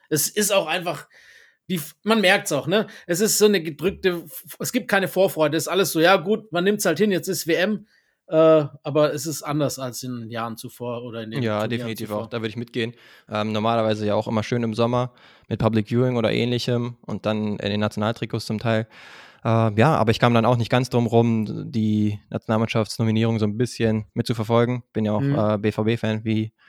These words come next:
Speaker 2: schon besprochen. Mats Hummels, äh, nicht dabei.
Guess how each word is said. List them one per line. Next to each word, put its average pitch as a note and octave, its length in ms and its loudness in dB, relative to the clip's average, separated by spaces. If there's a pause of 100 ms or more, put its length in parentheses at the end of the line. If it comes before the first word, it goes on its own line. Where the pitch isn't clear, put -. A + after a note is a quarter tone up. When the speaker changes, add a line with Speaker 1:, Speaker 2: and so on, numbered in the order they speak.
(260)
Speaker 2:
schon A2 340 0
besprochen. B2 600 0
Mats A#2 180 0
Hummels, C#3 520 0
äh, A2+ 240 -2
nicht C3+ 280 -2
dabei. D#3 380 4